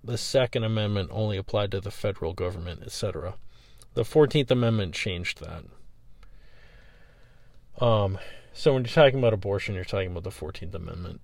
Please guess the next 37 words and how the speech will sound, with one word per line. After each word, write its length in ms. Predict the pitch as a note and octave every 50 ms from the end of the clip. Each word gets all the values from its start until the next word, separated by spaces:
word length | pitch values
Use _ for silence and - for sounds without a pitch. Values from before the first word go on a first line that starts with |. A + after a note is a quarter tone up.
| - -
to 100 | - -
one 180 | G2 G2 F#2+ F#2+
degree 320 | G2+ G#2 G2 - F#2+ F2+
or 180 | F#2 F#2+ F#2+ G2
another. 360 | G2 F#2+ F#2+ F#2 F2+ F#2 F2+ - - - - - - - - - - - - - - - - - - - - - - - - - - - - - - - - -
Because 260 | - A#2+ - C#3 A#2
you're 80 | C3 B2
talking 220 | - D3+ C#3 A#2+
about 140 | A2 G#2 -
state 340 | - - - A#2+ A2 F#2+ -
laws. 320 | F#2 E2 - - - -
If 80 | A#2+ B2+
we're 120 | C3+ C3
talking 220 | B2 F3 E3+ D#3+ D3+
about 140 | C#3+ C3
a 60 | A#2 A2
federal 500 | - - F#3+ F#3+ G3 F#3+ E3+ C#3 A2+ G2+
law, 340 | G2 F#2 F#2 F2+ G2 A2 - - - - - - - - - - - - -
then 580 | B2+ A#2 B2 A#2+ A2+ A2 G#2+ G#2+ G#2 G#2 G#2+ - - - - - - - - - - - - - - - - - - - - - - - - - - - - - - - -
we 280 | - C3 B2+ B2 B2 G#2+
could 260 | - - B2+ G#2 G#2
theoretically, 800 | - - - B2+ A2+ A2 A#2 B2+ B2+ B2 G#2+ - - G2+ G#2 G2+ G2
at 100 | F2 F2
least, 400 | G2 G2 G2 F#2+ - - - -
and 140 | G2 F#2+
maybe 320 | G2 G2+ G#2+ G#2 G#2+ G2 G2
in, 120 | F#2+ F#2+
in 280 | F#2 - - G#2+ G2 F#2
fact, 480 | - - A#2 A2 G2+ F#2+ - - -
would 220 | F#2+ F2+ F#2 G2+ -
be 100 | G2+ F#2+
talking 380 | - - G2 F#2 - - G2
about 260 | F#2 F#2 F2+ F#2+ - -
the, 300 | - F#2+ F#2 F#2 F2+ F2
the 160 | G2+ G2 F#2+
other 220 | F#2+ F#2+ F#2+ F#2+ F#2
amendments. 500 | F#2 F#2 F#2 F#2 F#2 F#2 F#2+ - -